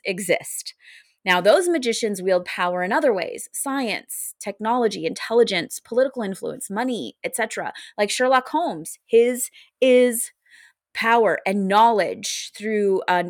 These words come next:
uh, power through knowledge. <laughs> That whatever it is that gives them power, a magician has noticeably more of it than everyone else, to the point where it sometimes seems as if it is based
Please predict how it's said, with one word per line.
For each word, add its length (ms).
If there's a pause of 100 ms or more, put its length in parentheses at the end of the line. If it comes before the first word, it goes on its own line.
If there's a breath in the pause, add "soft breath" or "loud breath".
(120)
uh, 320
power 240
through 160
knowledge. 460
<laughs> 600
That 120
whatever 380
it 120
is 160
that 160
gives 220
them 140
power, 540
a 60
magician 580
has 320
noticeably 760
more 420
of 120
it 200
than 140 (100)
everyone 560
else, 440 (440 loud breath)
to 80
the 80
point 360
where 220
it 180
sometimes 520
seems 260
as 220
if 180
it 80
is 140
based 360